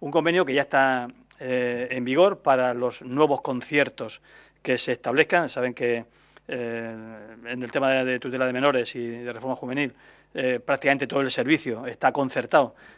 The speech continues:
con, eh, empresas, eh, que se ocupan del tema, no es una gestión directa por parte de la, de la comunidad autónoma.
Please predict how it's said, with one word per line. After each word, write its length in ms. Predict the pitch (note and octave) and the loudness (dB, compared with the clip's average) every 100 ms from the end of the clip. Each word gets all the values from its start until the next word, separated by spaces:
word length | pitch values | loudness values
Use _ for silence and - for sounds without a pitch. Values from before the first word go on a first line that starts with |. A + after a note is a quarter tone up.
| _ | _
con, 600 | - A#2+ A#2+ A#2 A#2 A#2+ A#2+ | -2 0 0 -4 -8 -10 -12
eh, 320 | A#2 A#2 A#2+ | -12 -12 -12
empresas, 680 | A2+ C3+ - B2+ B2 A#2 - | -10 -10 -4 -2 -2 -4 -14
eh, 360 | B2+ B2 A#2+ A#2 | -16 -14 -14 -14
que 100 | - | -12
se 100 | - | -12
ocupan 260 | A#2+ B2+ A#2+ | -10 -8 -8
del 100 | A#2+ | -4
tema, 220 | E3 F3 | 0 0
no 240 | C3 C3 | 0 -4
es 140 | B2+ - | -6 -8
una 120 | B2+ | -8
gestión 320 | - - C3+ | -8 -6 -4
directa 460 | B2 C3 A#2+ B2 A#2 _ _ - _ | 0 -2 -2 -4 -6 _ _ -20 _
por 160 | B2+ G#2+ | -6 2
parte 260 | C3+ - | 2 2
de 80 | B2 | 0
la, 300 | A#2 A#2 A#2+ | 0 0 -4
de 120 | A#2 | -4
la 120 | A#2+ A#2 | -4 -2
comunidad 300 | A#2+ A#2+ B2 | -2 -2 0
autónoma. 380 | D3+ D#3+ G3 | 0 0 -2